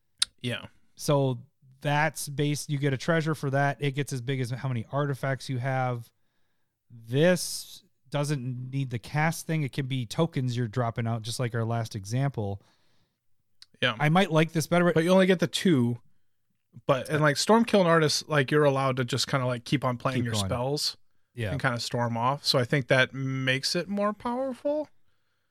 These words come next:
Speaker 2: I think
Speaker 1: But,
Speaker 2: they're
Speaker 1: like,
Speaker 2: both
Speaker 1: this,
Speaker 2: hand in hand
Speaker 1: this is
Speaker 2: right
Speaker 1: there.
Speaker 2: there with each other.
Speaker 1: Yeah.
Speaker 2: Yeah.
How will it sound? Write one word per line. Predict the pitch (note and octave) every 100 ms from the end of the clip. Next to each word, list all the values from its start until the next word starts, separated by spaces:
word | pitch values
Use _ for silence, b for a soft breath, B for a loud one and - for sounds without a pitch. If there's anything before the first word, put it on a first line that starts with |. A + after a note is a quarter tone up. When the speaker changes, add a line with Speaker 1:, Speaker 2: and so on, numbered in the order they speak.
| _ _ _
Speaker 2:
I | D#3
think | E3
Speaker 1:
But, | D3
Speaker 2:
they're | C#3
Speaker 1:
like, | D3+
Speaker 2:
both | D3
Speaker 1:
this, | A3 B3
Speaker 2:
hand | B2+ C#3+ C3+
in | A#2
hand | B2+ F3
Speaker 1:
this | D#3
is |
Speaker 2:
right | A2 A2+
Speaker 1:
there. | D3 F3
Speaker 2:
there | G2+ G#2+
with | - A#2
each | A2 A2
other. | G2 F#2+ F#2
Speaker 1:
Yeah. | C3
Speaker 2:
Yeah. | A#2+